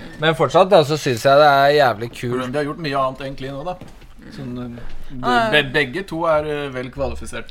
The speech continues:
Speaker 2: gjester, på en måte.
Speaker 1: Selvfølgelig, men jeg, men samtidig da, så har jo han de to, eh, som Big City de siste årene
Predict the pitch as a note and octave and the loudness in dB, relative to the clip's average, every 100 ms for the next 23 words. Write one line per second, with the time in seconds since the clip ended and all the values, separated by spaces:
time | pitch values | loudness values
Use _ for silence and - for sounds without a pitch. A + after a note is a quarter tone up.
0 | A#2+ A2+ - A#2 A#2+ C3 D3 - - - | -12 -12 -14 -18 -16 -14 -16 -18 -20 -20
1 | - - F3 E3 C#3 A#2 C3 E3+ D3+ D#3 | -20 -4 -2 2 0 2 2 2 0 -6
2 | D3+ D#3 D3+ C#3 C#3 D#3 D3 C3+ - D#3 | 0 2 0 -6 -12 -12 -12 -18 -8 -2
3 | C#3+ D#3+ D#3 B2+ - C#3 - A#2 D#3 D3 | -2 -2 -10 -6 -2 -2 -2 2 4 4
4 | D3+ C3+ A2+ A#2+ B2+ A#2+ A#2 B2+ B2+ A#2+ | 2 2 2 2 2 0 0 -6 -12 -10
5 | A#2 B2+ B2 B2 C3+ B2+ - - - - | -10 -10 -8 -6 -6 -8 -20 -20 -20 -18
6 | B2 A2 A#2 - B2+ A#2 A2+ G#2+ A2 A2 | -14 -12 -12 -6 -4 -4 -6 -10 -10 -12
7 | G2 A#2+ B2 A#2 A#2 - G#2+ G2 G2 A2+ | -10 -8 -6 -6 -10 -8 -6 -6 -4 -4
8 | A#2 | -4